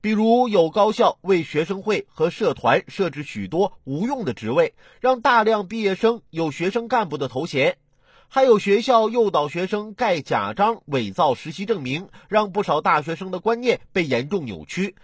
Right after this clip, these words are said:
也给社会上代写简历、提供实习培训的骗子们提供了机会。培根有句名言：“人生如同道路，最近的捷径通常是最坏的路。”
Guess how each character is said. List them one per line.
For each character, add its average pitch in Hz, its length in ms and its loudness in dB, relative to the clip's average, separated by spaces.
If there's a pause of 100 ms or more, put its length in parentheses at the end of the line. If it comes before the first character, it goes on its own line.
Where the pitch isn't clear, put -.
也 269 180 4
给 226 160 4
社 233 240 2
会 202 160 0
上 196 300 0
代 214 240 2
写 180 240 -2
简 104 260 -4
历、 196 180 -2 (160)
提 196 220 -4
供 196 220 -4
实 185 260 -8
习 190 220 -6
培 135 200 -6
训 214 200 -8
的 190 100 -4
骗 254 320 -2
子 127 80 -6
们 107 180 -8 (140)
提 131 240 -6
供 131 140 -10
了 92 100 -6
机 120 180 -6
会。 110 220 -6 (640)
培 165 260 -4
根 226 320 2
有 113 220 -4
句 113 120 -10
名 95 200 -10
言 98 260 -4 (560)
：“人 226 300 0
生 240 180 2
如 190 180 -8
同 202 200 -12
道 208 180 2
路， 139 240 -4 (220)
最 262 240 -4
近 226 160 -10
的 147 100 -6
捷 135 220 -4
径 226 220 -10 (140)
通 180 220 -6
常 117 240 -10
是 156 140 -8
最 208 260 -6
坏 226 220 0
的 92 100 -8
路。” 113 220 -6